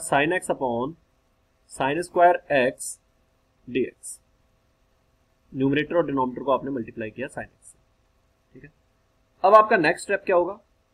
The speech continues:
देखिए मैं इसको प्रूफ करूंगा one by one, step by step हम चलेंगे। और यहाँ आ जाएगा sin square x को लिख सकता हूँ मैं वन minus cos square x, मैं यही रेज करके लिख देता हूँ,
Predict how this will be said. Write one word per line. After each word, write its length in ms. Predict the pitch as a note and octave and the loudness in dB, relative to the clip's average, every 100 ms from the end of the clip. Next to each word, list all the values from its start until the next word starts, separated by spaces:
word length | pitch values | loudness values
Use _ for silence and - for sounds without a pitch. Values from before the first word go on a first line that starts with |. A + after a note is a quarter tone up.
| - | -12
देखिए 180 | E3 | -8
मैं 60 | G#3+ | -8
इसको 180 | G#3 G3 | -6 -6
प्रूफ 240 | E3 F3 | -4 -4
करूंगा 280 | E3+ D3 E3 A3+ - C3 | -2 -2 -2 -4 -10 -14
one 180 | C3 | -8
by 60 | C#3 C3+ | -6 -6
one, 140 | C#3+ C#3+ | -10 -14
step 200 | - A#2+ | -10 -8
by 60 | C3 | -8
step 160 | - C3 | -8 -10
हम 120 | C#3 C3+ | -8 -8
चलेंगे। 320 | A#2 A#2 C#3 _ _ _ _ - | -8 -8 -12 _ _ _ _ -10
और 280 | B2 C3 C3 | -4 -2 -2
यहाँ 240 | C3+ E3 | -2 0
आ 20 | D#3 | 0
जाएगा 300 | C#3+ C3+ D3 _ _ _ _ _ _ | 2 2 0 _ _ _ _ _ _
sin 220 | - C#3+ E3 | -6 -4 -4
square 240 | - E3+ E3+ | 0 2 2
x 80 | - | -2
को 80 | E3+ | -4
लिख 120 | D#3+ | -4
सकता 240 | - - | -10 -12
हूँ 80 | E3 | -10
मैं 60 | E3 B2+ | -4 -2
वन 160 | D#3+ E3+ | -2 -4
minus 220 | E3+ E3 | -6 -6
cos 180 | B2+ - | -8 -8
square 200 | A2+ G#2+ | -16 -16
x, 120 | - | -16
मैं 100 | A#2 | -12
यही 220 | B2 C#3+ D#3 | -10 -10 -8
रेज 200 | D3 - | -10 -12
करके 200 | C#3 D3 | -14 -12
लिख 160 | C3+ C3 | -12 -14
देता 200 | B2+ | -14
हूँ, 100 | C#3 | -14